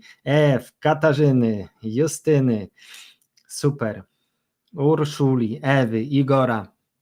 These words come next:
Ogromne brawo dla was. Tak trzymać, kochani. Dobrze. „Können Sie wiederholen?” No i na pożegnanie powiemy „Auf Wiedersehen”, czyli „do widzenia”. Na dobrą sprawę tutaj te, e,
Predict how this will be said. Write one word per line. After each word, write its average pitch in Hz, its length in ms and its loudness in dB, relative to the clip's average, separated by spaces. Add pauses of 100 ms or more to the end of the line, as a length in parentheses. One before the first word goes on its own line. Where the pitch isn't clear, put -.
(280)
Ogromne 110 420 -2
brawo 110 240 -4
dla 107 220 -6
was. - 380 -20
Tak 110 180 -10
trzymać, 104 440 -12
kochani. 110 360 -18 (680)
Dobrze. 143 400 -8 (160)
„Können 127 300 2
Sie 117 160 0
wiederholen?” 120 640 0 (380)
No 151 100 2
i 214 160 2
na 127 360 0
pożegnanie 147 880 -2
powiemy 123 580 -2
„Auf 147 420 -4 (100)
Wiedersehen”, 117 1400 -4
czyli 110 280 -4
„do 113 140 -2
widzenia”. 117 500 -2 (280)
Na 107 120 -2
dobrą 180 300 0
sprawę 113 400 -2
tutaj 123 340 -4
te, 120 100 -4
e, 113 100 -2